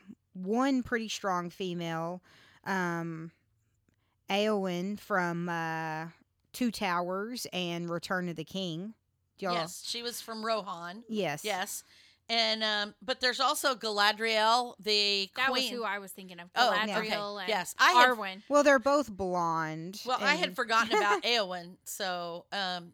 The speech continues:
Speaker 2: yeah. And I hope I'm
Speaker 3: I know, and I
Speaker 2: pronouncing
Speaker 3: feel bad that I forgot about her because literally the, the prophecy was, or the saying was that this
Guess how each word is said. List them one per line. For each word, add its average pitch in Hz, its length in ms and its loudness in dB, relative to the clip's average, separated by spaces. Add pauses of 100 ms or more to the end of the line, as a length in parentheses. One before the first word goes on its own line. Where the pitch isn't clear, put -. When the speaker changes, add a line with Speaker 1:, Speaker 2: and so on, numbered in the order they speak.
Speaker 2:
yeah. 202 240 -2 (320)
And 180 120 -10
I 175 80 -8
hope 180 200 -8
I'm 175 80 -6
Speaker 3:
I 294 80 4
know, 311 180 6
and 302 120 0
I 311 60 4
Speaker 2:
pronouncing - 60 0
Speaker 3:
feel 339 140 -4
bad 277 200 4 (340)
that 240 120 -2
I 233 80 0
forgot 226 320 -6
about 220 220 -4
her 208 160 -8
because 202 400 -12
literally 202 560 -8
the, 180 340 -8 (240)
the 180 140 -14
prophecy 202 640 -8
was, 180 320 -16 (140)
or 175 160 -18 (480)
the 202 100 -12
saying 214 560 -6
was 190 220 -12
that 190 500 -6 (140)
this - 340 -16